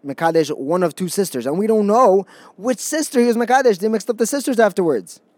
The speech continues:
That's why you do Chalitza. But what would happen if Eliyahu Hanavi came and he told us, "This is the sister that you were Mekadesh"? Then you'd be able to do Yibum and Chalitza.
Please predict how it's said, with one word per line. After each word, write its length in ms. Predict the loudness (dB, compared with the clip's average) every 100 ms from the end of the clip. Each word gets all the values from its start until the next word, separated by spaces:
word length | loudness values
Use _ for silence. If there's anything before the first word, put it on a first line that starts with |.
| _ _ _ _ _ _ -2
That's 220 | 0 2
why 120 | 2
you 80 | 2
do 140 | 2
Chalitza. 600 | 2 2 2 2 0 0 _ _ _ _ _ _ _ _ _ _ -20 -20 _ -6
But 60 |
what 200 | -2 0
would 120 | 0 -2
happen 360 | -2 0 0
if 80 | 0
Eliyahu 560 | 0 2 6 6 6 4
Hanavi 240 | 2 0
came 380 | -2 -2 -2 -2
and 100 | -4
he 60 |
told 320 | 2 4 4 2
us, 300 | -4 -14 _ _ _ _ _ _ _ _ _
"This 200 | 0 2
is 100 | 0
the 100 | -2
sister 300 | -2 -2 0
that 140 | 2 4
you 100 | 4
were 100 | 4
Mekadesh"? 600 | -2 -6 -8 -10 -14 -20 _ _ _ _ _ -6
Then 140 | -2
you'd 120 | 0
be 80 | 2
able 100 | 0
to 100 | 0
do 80 | -2
Yibum 300 | 0 0 0
and 180 | 0 -2
Chalitza. 480 | 0 -2 -4 -10